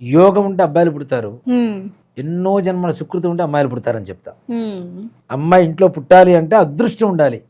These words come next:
Speaker 1: అబద్ధాలు ఆడితేనే అమ్మాయి పుడుతుంది అనుకుంటే నాకు చిన్నప్పటి నుంచి వంద అబద్ధాలు చెప్పావు, నాకు అమ్మాయిలు పుట్ల. అదే వచ్చిన బాధ. కాబట్టి ఎన్నో అబద్ధాలు చెప్పాను, కనీసం అమ్మాయిని పుట్టే, అమ్మాయి పుడితే బాగుండేది అనిపించేది.
Speaker 2: హ్మ్.
Speaker 1: కాబట్టి దాంట్లో ఇదేం లేదు. వంశోద్ధారకుడు కూడా కావాలి కాబట్టి తప్పనిసరిగా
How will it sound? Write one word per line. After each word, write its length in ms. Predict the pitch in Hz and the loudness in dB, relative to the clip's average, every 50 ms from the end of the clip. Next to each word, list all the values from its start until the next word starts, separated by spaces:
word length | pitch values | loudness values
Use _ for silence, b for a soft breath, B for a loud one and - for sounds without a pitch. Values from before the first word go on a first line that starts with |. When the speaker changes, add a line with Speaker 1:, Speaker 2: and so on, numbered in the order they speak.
| _ _ _ _ _ _ _ _ - 120 | _ _ _ _ _ _ _ _ -2 0
Speaker 1:
అబద్ధాలు 520 | 139 160 214 208 208 175 185 202 208 208 | 2 4 4 2 4 4 4 4 6 6
ఆడితేనే 380 | 202 202 202 - 208 202 202 202 | 4 4 2 0 0 0 0 0
అమ్మాయి 240 | 190 190 196 190 | 0 0 0 0
పుడుతుంది 320 | 170 180 180 180 180 180 175 | 0 -2 -6 -6 -6 -4 -4
అనుకుంటే 340 | 170 160 156 165 165 190 196 | -4 -4 -6 -6 -4 -2 -2
నాకు 140 | 190 190 | -2 -2
చిన్నప్పటి 360 | - - 165 175 180 165 185 180 | -2 -2 -4 -4 -2 -4 -4 -4
నుంచి 120 | 175 170 156 | -2 -2 0
వంద 120 | 156 156 160 | 0 2 2
అబద్ధాలు 360 | 147 151 151 143 175 175 156 | 2 2 4 4 4 2 2
చెప్పావు, 220 | 135 147 143 143 | 0 -2 -2 -2
నాకు 160 | 139 131 117 | -2 -2 -4
అమ్మాయిలు 240 | 123 135 160 170 156 | -4 -2 -2 -2 -2
పుట్ల. 300 | 127 131 113 - 160 - - _ _ _ _ - | -2 -4 -4 -2 -2 -2 -4 _ _ _ _ 2
అదే 140 | 139 170 180 | 4 6 6
వచ్చిన 240 | 156 - - 147 139 | 6 4 0 -4 -2
బాధ. 200 | 120 117 110 - - - _ _ _ - | -2 -2 -2 -4 -6 -16 _ _ _ 4
కాబట్టి 360 | 156 170 170 185 170 160 175 156 160 160 156 147 160 | 6 6 6 4 2 0 0 0 0 -2 -2 -2 -4
ఎన్నో 260 | 208 247 269 269 262 262 | -4 -2 2 4 6 8
అబద్ధాలు 420 | 247 226 214 226 180 185 214 214 196 | 8 8 6 6 6 6 6 6 4
చెప్పాను, 240 | 180 190 196 202 202 | 2 4 4 4 6
కనీసం 280 | 202 196 208 180 202 | 6 6 6 6 4
అమ్మాయిని 340 | 180 180 190 208 202 190 180 | 4 4 4 4 4 4 2
పుట్టే, 340 | 175 160 165 160 147 147 139 | 0 2 2 4 4 4 4
అమ్మాయి 380 | 135 135 139 156 185 190 185 | 2 2 0 2 4 4 4
పుడితే 220 | 170 175 170 156 180 | 4 2 0 0 2
బాగుండేది 400 | 151 160 156 156 147 139 135 127 | 2 4 2 2 2 0 -2 -2
అనిపించేది. 460 | 123 135 135 135 113 - - 87 _ _ _ _ - 240 | -4 -8 -12 -18 -20 -20 -20 _ _ _ _ _ -12 -8
Speaker 2:
హ్మ్. 300 | 240 233 226 214 196 190 208 214 - _ - - | -8 -8 -8 -10 -12 -16 -18 -20 -20 _ 0 4
Speaker 1:
కాబట్టి 340 | 160 175 175 180 170 202 190 | 6 6 6 4 0 -4 -2
దాంట్లో 320 | 151 151 160 160 165 165 | -2 -2 0 0 0 0
ఇదేం 500 | 147 135 117 - - 117 120 143 156 151 | 0 -2 -4 -10 -10 -4 -2 0 0 0
లేదు. 280 | 135 127 117 123 185 - _ _ _ _ _ _ _ - 131 | -2 -4 -6 -8 -10 -14 _ _ _ _ _ _ _ -4 -2
వంశోద్ధారకుడు 720 | 139 156 - - 185 175 143 131 143 160 165 151 160 156 | -2 0 2 0 0 0 0 0 -2 -2 -2 -2 -6 -6
కూడా 160 | 143 156 156 | -6 -6 -6
కావాలి 400 | 147 - 110 104 107 131 165 185 | -6 -8 -4 0 4 4 4 4
కాబట్టి 360 | 170 175 165 151 170 165 - 175 | 6 4 4 4 2 -2 -6 -10
తప్పనిసరిగా 560 | 151 - - 139 147 131 147 139 143 180 | -10 -8 -6 -6 -6 -6 -8 -10 -10 -12